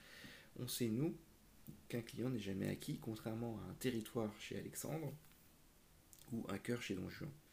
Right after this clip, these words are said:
Ce qu'il faut retenir, c'est que le faire chez Don Juan paraît totalement sincère. Il aime sincèrement quand il est, euh, dans le processus de conquête.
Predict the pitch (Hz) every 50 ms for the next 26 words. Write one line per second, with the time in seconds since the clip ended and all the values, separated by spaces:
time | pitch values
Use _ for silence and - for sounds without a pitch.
0 | - - - - - - - - - - - - - - - - - - - 135
1 | 120 127 127 165 196 175 - 127 123 - 123 123 123 - - 165 160 151 135 -
2 | - - 101 107 104 101 101 110 120 139 151 151 - 117 - 104 104 - 120 -
3 | 123 113 110 113 - - - 113 - - 123 120 113 - - - - 101 101 -
4 | - 139 151 156 151 - - - 135 - - - 101 95 104 123 147 - - -
5 | - - - - - - - - 131 131 - - 107 104 107 123 127 123 - -
6 | - - - - - 101 - - 104 - 113 120 127 123 117 - - 113 104 110
7 | 107 - - 123 123 123 110 - - 110 107 107 - 104 - - -